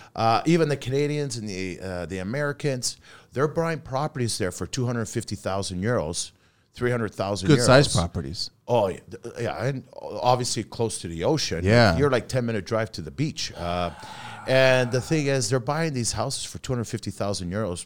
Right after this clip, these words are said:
Speaker 1: probably, like, maybe, what, two hundred fifty is about three hundred twenty-five thousand Canadian.
Speaker 2: Yeah.
Speaker 1: And they're spending, like, eighty grand to renovate because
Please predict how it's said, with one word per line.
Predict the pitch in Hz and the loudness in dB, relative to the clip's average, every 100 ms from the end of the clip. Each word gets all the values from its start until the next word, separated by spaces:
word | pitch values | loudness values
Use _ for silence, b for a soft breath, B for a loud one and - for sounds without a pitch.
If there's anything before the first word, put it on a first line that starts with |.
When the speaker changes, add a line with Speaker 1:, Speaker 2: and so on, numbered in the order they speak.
| - | -4
Speaker 1:
probably, | 107 107 101 | 0 0 0
like, | 95 87 - | -2 -4 -6
maybe, | 98 87 | -6 -4
what, | 80 76 _ _ | -6 -10 _ _
two | 117 | -8
hundred | 110 95 | -6 -6
fifty | 110 104 110 | -8 -8 -8
is | |
about | 98 104 | -6 -6
three | - 117 | -4 -4
hundred | 104 - | -4 -4
twenty-five | 101 98 98 - | -6 -4 -6 -4
thousand | 98 95 92 | -4 -4 -6
Canadian. | 104 120 98 85 | 0 0 0 -2
Speaker 2:
Yeah. | 110 104 92 90 B - | 0 2 2 0 B -4
Speaker 1:
And | 151 | 0
they're | 160 | 2
spending, | - - 147 175 156 117 | 0 0 0 0 0 0
like, | 101 98 - - _ _ 120 | 0 -2 -6 -20 _ _ 0
eighty | 123 | 0
grand | 95 113 110 80 | 2 2 2 -2
to | - | -4
renovate | 95 98 - - _ _ _ _ _ _ _ | -4 -4 -8 -16 _ _ _ _ _ _ _
because | 107 - 95 - | -8 -4 -4 -6